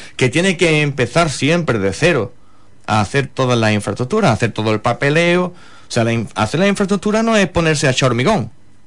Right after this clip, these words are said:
Antes de echar hormigón hay que hacer muchos impactos ambientales, muchos estudios, mucho, mucha documentación y mucha burocracia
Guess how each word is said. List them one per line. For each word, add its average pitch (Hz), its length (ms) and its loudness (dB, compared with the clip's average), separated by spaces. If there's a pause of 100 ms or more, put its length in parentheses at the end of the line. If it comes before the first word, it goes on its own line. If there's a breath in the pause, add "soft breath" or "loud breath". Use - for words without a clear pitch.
(400)
Antes 120 260 0
de 143 60 2
echar 147 180 0
hormigón 180 460 0 (300 loud breath)
hay 123 140 -2
que 127 60 -4
hacer 175 300 -2 (240 loud breath)
muchos 117 460 -2
impactos 123 440 0
ambientales, 175 680 0
muchos 127 420 -2
estudios, 175 720 -2
mucho, 110 400 -6 (200)
mucha 165 320 0
documentación 147 1120 0
y 143 80 0
mucha 147 220 -2
burocracia 185 680 -2